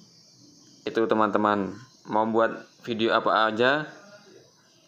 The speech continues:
usahakan dibuat judulnya dulu. Oke, teman-teman.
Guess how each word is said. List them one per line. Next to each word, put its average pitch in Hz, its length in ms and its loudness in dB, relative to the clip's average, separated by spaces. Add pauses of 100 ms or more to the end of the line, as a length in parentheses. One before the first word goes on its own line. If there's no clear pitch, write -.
(920)
usahakan 139 880 0 (560)
dibuat 110 480 0
judulnya 110 480 2
dulu. 104 320 0 (1900)
Oke, 143 320 0
teman-teman. 143 640 0